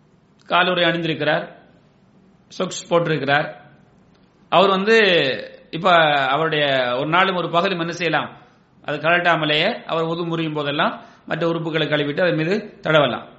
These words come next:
அவருக்கு ஜனாபத், குளிப்பு கடமையாகிவிட்டது. இப்ப என்ன செய்யணும்? இப்ப கழட்டி தான் ஆகணும். ஏன்னா அவருக்கு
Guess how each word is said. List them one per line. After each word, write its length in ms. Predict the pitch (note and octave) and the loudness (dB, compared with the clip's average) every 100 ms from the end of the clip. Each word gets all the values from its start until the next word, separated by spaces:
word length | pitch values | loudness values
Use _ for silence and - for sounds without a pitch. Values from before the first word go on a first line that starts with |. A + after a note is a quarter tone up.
| - _ | -20 _
அவருக்கு 360 | - D#3+ E3 G3 | 0 2 2 0
ஜனாபத், 500 | E3 D#3+ D#3 B2+ - - - | 2 4 2 0 -8 -14 -4
குளிப்பு 280 | G#3 G3 | -2 -2
கடமையாகிவிட்டது. 760 | F#3 E3+ D#3+ D3 C#3+ B2 A2+ G#2+ | 0 0 0 0 -2 -6 -10 -10
இப்ப 180 | D3 F#3 | -6 -4
என்ன 120 | F#3 F#3 | -4 -2
செய்யணும்? 380 | E3 E3+ G3 A#3 - - _ | -2 0 -2 -4 -14 -20 _
இப்ப 240 | - C#3 - | -10 -6 -2
கழட்டி 260 | D#3+ D3 | -2 -2
தான் 140 | D3+ C3+ | -4 -6
ஆகணும். 320 | G#2+ F#2+ F#2 - _ _ _ | -6 -10 -16 -20 _ _ _
ஏன்னா 140 | B2+ C3+ | -4 0
அவருக்கு 400 | C3 C#3 C3+ | 0 0 -2